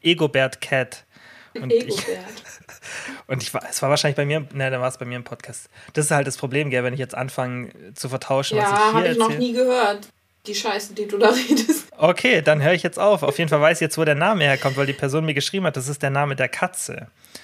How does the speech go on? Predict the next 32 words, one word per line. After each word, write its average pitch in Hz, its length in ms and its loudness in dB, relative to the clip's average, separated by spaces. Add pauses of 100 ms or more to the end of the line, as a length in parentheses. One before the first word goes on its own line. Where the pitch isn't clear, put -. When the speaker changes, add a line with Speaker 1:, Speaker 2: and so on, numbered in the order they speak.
(260)
Speaker 1:
Ähm, 113 560 -6 (480)
egal, 131 640 2
weil 139 180 0 (220)
ich - 80 -8
lese - 40 2
Speaker 2:
Ah, 359 420 4 (100)
Speaker 1:
eigentlich 220 100 2
Speaker 2:
das 226 80 4 (120)
Speaker 1:
gern 262 100 6
Speaker 2:
heißt, 277 200 0
wir 302 140 4
nennen 285 220 2
uns 285 160 -2
jetzt 262 240 -2
Nahtbert 269 580 4
und 247 140 -2
Kielbert. 233 760 2
Speaker 1:
<laughs> - 100 -14
Nahtbert. - 880 0 (420)
Ich 208 320 -10
find's 151 220 -2
aber 135 160 2
geil. 135 300 4
Ich - 40 -12
find 151 220 -6
das - 120 -12
einen 139 120 -6
geilen 147 260 0
Katzennamen. 113 640 -8
Egobert. 110 600 -8 (560)
Speaker 2:
Ja. 214 220 -6 (880)
Speaker 1:
Ja. 123 240 -2